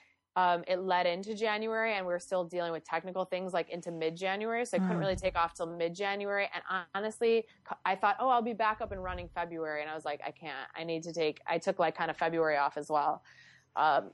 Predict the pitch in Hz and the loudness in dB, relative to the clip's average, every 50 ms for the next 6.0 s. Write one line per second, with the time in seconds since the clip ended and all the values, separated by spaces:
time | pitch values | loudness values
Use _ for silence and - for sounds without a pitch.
0 | _ - 247 254 254 240 226 214 - 226 208 190 175 - - 175 170 165 156 160 | _ 0 2 2 4 2 2 0 0 -2 -4 -4 -2 -2 -2 0 0 0 -2 -6
1 | 156 143 156 151 147 143 - - - - 214 226 233 220 185 160 185 - 190 202 | -8 -8 -10 -8 -6 -6 -6 -4 2 6 8 10 10 10 10 8 6 6 4 2
2 | 220 220 - 226 240 247 247 233 233 214 208 190 185 185 185 - 180 170 165 170 | 2 0 0 2 4 4 4 2 4 4 4 4 4 2 0 0 -2 -2 0 -2
3 | 170 165 - 170 160 160 160 156 - - 170 170 165 165 165 165 - - - - | -2 -2 -2 -2 -2 -2 -2 -4 -6 -6 -2 2 2 4 4 2 0 -4 -6 -4
4 | 170 160 156 151 165 180 190 190 - 180 170 170 156 165 156 156 156 151 - - | -2 0 0 0 0 -2 -4 -4 -6 -6 -6 -6 -4 -4 -4 -4 -4 -6 -6 -6
5 | 147 143 - - 160 - - 151 143 147 143 120 165 - - 98 104 107 107 202 | -8 -6 -6 -8 -8 -6 -4 -6 -4 -4 -4 -6 -6 -6 -6 -6 -6 -6 -8 -10